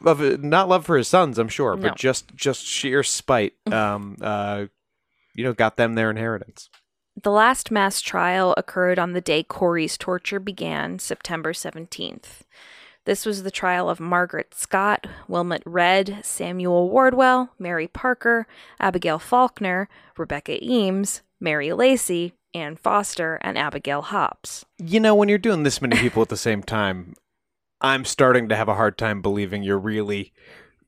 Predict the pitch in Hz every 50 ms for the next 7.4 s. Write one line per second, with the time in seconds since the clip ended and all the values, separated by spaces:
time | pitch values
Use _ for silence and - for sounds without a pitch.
0 | _ _ _ _ _ _ - 196 208 196 180 185 190 165 147 170 165 143 143 139
1 | 131 120 - - - 139 127 113 - - 120 - 123 117 110 104 107 101 - 107
2 | 101 87 101 92 87 - - - - _ _ - - - - - _ _ _ _
3 | _ _ _ _ - - - - - - - - - _ - - 226 254 269 277
4 | 285 - - 262 240 - - 247 240 233 214 208 - - - 240 226 214 202 202
5 | 208 - - - 180 - - 262 233 185 185 196 - - - - 175 180 180 175
6 | 175 - - 202 190 185 - 180 - - 180 175 170 175 175 175 175 170 165 -
7 | - - - 160 147 151 147 -